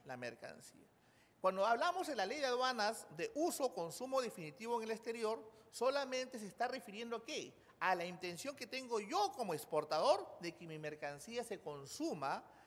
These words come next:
en el otro país. Pero no tengo yo la obligación de probar, porque ya,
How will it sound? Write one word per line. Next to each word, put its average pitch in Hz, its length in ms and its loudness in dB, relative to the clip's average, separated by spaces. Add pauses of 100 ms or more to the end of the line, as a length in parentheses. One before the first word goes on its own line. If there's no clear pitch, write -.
(140)
en 143 200 -8
el 131 120 -8
otro 220 440 0 (480)
país. - 400 -14 (420)
Pero 143 120 0
no 214 100 0
tengo 262 260 6
yo 277 140 10
la 285 100 12
obligación 254 560 8
de 247 120 6
probar, 190 380 6
porque 156 240 -2
ya, 262 240 4